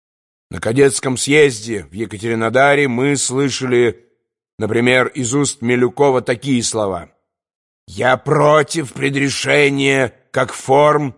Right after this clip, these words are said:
так и способов создания новой власти.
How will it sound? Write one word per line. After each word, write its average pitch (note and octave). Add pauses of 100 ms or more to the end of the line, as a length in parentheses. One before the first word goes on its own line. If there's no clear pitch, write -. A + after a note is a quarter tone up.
(140)
так C3+
и C#3+
способов C3+
создания C3 (140)
новой C3
власти. B2+